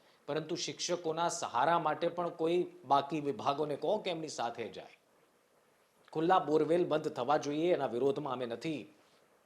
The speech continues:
બંધ થવા જ જોઈએ, પરંતુ માત્ર શિક્ષકો જ કેમ? પોઝિટિવ વાત છે, આપના નિવેદનને એક સારો સહકાર મળી રહ્યો છે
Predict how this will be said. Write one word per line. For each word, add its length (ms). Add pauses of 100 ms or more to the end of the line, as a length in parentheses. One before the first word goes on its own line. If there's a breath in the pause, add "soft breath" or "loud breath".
(280)
બંધ 200
થવા 300
જ 60
જોઈએ, 520 (800)
પરંતુ 320
માત્ર 380
શિક્ષકો 540
જ 100
કેમ? 360 (2000)
પોઝિટિવ 480
વાત 220
છે, 300 (500)
આપના 420
નિવેદનને 560
એક 100
સારો 280
સહકાર 480
મળી 220
રહ્યો 180
છે 180